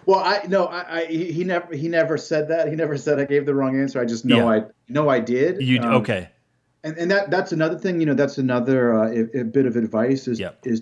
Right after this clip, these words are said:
Speaker 1: to know what they want to, what they wanna hear, you
Speaker 2: Totally.
Speaker 1: know?
Speaker 2: Yeah.
Speaker 1: Yeah,
Speaker 2: Yeah.
Speaker 1: so, like, with MacArthur, if you said, "Well, you know, we're gonna make this film for H B O," like, right, right away, you're dead in the water.
Speaker 2: <laughs> Yeah,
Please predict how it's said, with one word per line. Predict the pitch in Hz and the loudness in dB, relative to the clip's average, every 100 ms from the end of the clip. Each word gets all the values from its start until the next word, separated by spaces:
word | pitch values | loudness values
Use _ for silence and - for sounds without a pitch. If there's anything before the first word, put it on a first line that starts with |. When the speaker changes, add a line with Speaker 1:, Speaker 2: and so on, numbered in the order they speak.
| - | -4
Speaker 1:
to | 117 | 2
know | 117 123 135 | 4 4 4
what | 131 120 | 4 4
they | 117 | 0
want | 98 101 107 117 - | 0 -4 -2 -2 -4
to, | - - - - | -12 -12 -16 -12
what | 131 117 | -10 0
they | 110 | 2
wanna | 107 110 | 2 0
hear, | 107 113 135 | 0 -2 -2
you | 165 | -6
Speaker 2:
Totally. | 98 120 123 - | -2 4 4 2
Speaker 1:
know? | - _ _ - | -6 _ _ -8
Speaker 2:
Yeah. | 95 80 - - | -6 -8 -12 -2
Speaker 1:
Yeah, | 139 | 2
Speaker 2:
Yeah. | 131 | 2
Speaker 1:
so, | - 139 | 2 2
like, | 139 135 | 2 -2
with | 143 | -4
MacArthur, | 156 139 156 170 165 127 | -2 0 0 0 0 -2
if | 123 | -2
you | 127 | -4
said, | 139 123 110 | -2 -2 0
"Well, | 113 110 | 2 0
you | 117 | 0
know, | 113 | 0
we're | 110 | 0
gonna | 117 120 | 2 2
make | 120 | 0
this | 113 113 | -2 -8
film | - 117 113 | -2 0 2
for | 113 | 0
H | 113 117 - | -4 -4 -2
B | 110 | 0
O," | 127 113 | 2 0
like, | 107 110 | 0 0
right, | 120 135 135 | 2 4 2
right | 151 139 135 | 2 2 4
away, | 123 127 123 110 113 - 131 - | 4 2 2 -2 -4 -4 -4 -2
you're | 131 | -2
dead | 113 117 113 | 2 2 2
in | |
the | 110 | 0
water. | 120 131 | -2 -4
Speaker 2:
<laughs> | |
Yeah, | 135 147 | 2 2